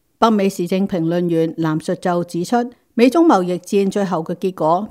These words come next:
必然係美中貿易關係嘅脫鈎。佢認為習近平做決定嘅邏輯係意識形態嘅，佢要喺國際上擁有一個能夠同美國進行抗爭嘅呢種國際領袖嘅形象，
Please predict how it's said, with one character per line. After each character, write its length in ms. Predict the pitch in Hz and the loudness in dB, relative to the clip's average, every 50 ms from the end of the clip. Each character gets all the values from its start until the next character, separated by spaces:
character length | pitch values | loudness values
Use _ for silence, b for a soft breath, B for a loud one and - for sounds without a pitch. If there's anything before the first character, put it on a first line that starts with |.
| - | -4
必 180 | - 262 226 175 | -2 0 0 0
然 100 | 160 151 | 0 0
係 240 | 147 160 170 170 170 | -2 -2 -4 -4 -2
美 200 | 160 170 175 185 | -2 -2 -2 -2
中 180 | 185 220 220 | -2 0 0
貿 180 | 220 196 165 160 | 0 0 0 -2
易 120 | 165 160 160 | -2 -4 -4
關 300 | 160 - - 196 202 202 | -4 -4 -2 -2 -2 -2
係 120 | 190 175 | -4 -4
嘅 140 | 147 170 165 | -4 -6 -6
脫 180 | 160 - 175 165 | -4 -4 -4 -4
鈎。 300 | 175 185 190 190 190 220 b b b b b b | -2 -2 -4 -4 -6 -10 b b b b b b
佢 80 | - 233 | 0 2
認 220 | 254 247 233 233 214 | 2 4 2 2 2
為 240 | 196 185 175 180 185 | 0 0 0 0 -2
習 220 | - 226 214 220 | -2 -4 -2 -2
近 180 | 226 220 220 208 | -2 -2 0 0
平 240 | 214 196 180 190 | -2 -2 -2 -2
做 160 | 185 - 208 208 | -2 -2 -2 -2
決 260 | 208 - 240 226 233 | -2 -2 -4 -2 -2
定 160 | 226 190 180 | -2 -4 -4
嘅 120 | 185 220 214 | -4 -4 -4
邏 220 | 190 165 151 156 | -2 -2 -4 -4
輯 160 | 156 - 254 | -4 -4 -6
係 240 | 247 - - 208 165 | -6 -4 -4 -6 -4
意 160 | 165 170 165 | -4 -6 -6
識 120 | 175 - 220 | -4 -4 -4
形 240 | 208 165 147 135 139 | -4 -4 -4 -6 -6
態 240 | - 175 160 160 160 | -6 -6 -6 -6 -4
嘅， 260 | - 165 170 165 - b b b b b b | -4 -4 -4 -4 -6 b b b b b b
佢 120 | - 196 196 180 | -4 -2 -2 0
要 140 | 202 196 190 | 0 -2 -2
喺 180 | - 185 170 185 | -2 -4 -4 -4
國 160 | - 190 175 | -2 -4 -4
際 200 | 175 - 185 170 | -4 -4 -4 -4
上 300 | 170 - 185 175 165 254 | -4 -2 -2 -2 -2 -2
擁 240 | 240 170 170 165 202 | -4 -2 -2 -2 0
有 160 | 202 190 175 | 0 0 -2
一 100 | 180 208 208 | -2 -2 -4
個 280 | 208 - 180 175 175 208 277 247 | -2 0 2 2 2 0 -2 -4
能 220 | 170 175 175 185 | -2 -2 -2 -2
夠 220 | 175 214 202 208 202 | -2 -2 -4 -4 -4
同 220 | - 185 165 170 | -4 -4 -4 -2
美 160 | 170 175 190 | -2 -4 -4
國 160 | 196 208 196 | -2 -4 -6
進 280 | 190 - 208 202 208 190 | -4 -4 -4 -4 -4 -4
行 220 | 185 156 151 156 | -4 -2 -2 -4
抗 260 | 160 - 196 190 190 196 | -2 -2 -2 -2 -2 -4
爭 280 | - 240 240 247 240 | -2 -2 0 0 0
嘅 200 | 226 190 175 170 175 | 0 0 -2 -2 -2
呢 140 | 202 214 | -4 -4
種 240 | 214 - 170 160 185 196 | -2 -2 -2 -2 -4 -4
國 120 | - 175 | -6 -6
際 220 | 175 - - 165 160 | -6 -4 -4 -4 -2
領 220 | 165 156 160 170 | -2 -2 -2 -2
袖 80 | - 165 | -2 -4
嘅 120 | 160 165 | -2 -2
形 240 | 165 151 135 143 147 | -2 -2 -2 -2 -2
象， 320 | - 175 156 151 160 165 | -2 -2 0 0 -2 -2